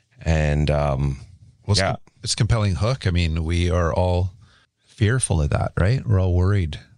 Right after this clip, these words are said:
Speaker 2: that we're wasting. We don't know what we're doing. We know how important it is, and afraid we're not good at it.
Speaker 1: It's the number one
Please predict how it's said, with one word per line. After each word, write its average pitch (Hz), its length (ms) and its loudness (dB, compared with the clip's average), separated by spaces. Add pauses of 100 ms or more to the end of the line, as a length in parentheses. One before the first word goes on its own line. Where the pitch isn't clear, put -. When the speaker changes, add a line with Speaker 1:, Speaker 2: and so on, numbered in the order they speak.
Speaker 2:
that 87 120 0
we're 85 120 2
wasting. 85 440 2
We 85 80 2
don't 82 160 2
know 85 80 2
what 85 160 2
we're 82 80 2
doing. 92 300 2
We 87 80 4
know 85 100 2
how 85 140 2
important 92 440 2
it 76 80 2
is, 107 320 0 (680)
and 73 100 -10
afraid 87 260 0
we're 85 60 2
not 78 180 0
good 98 160 2
at 80 200 0
it. - 160 -6 (600)
Speaker 1:
It's - 160 0
the 123 60 0
number 104 260 2
one 85 500 0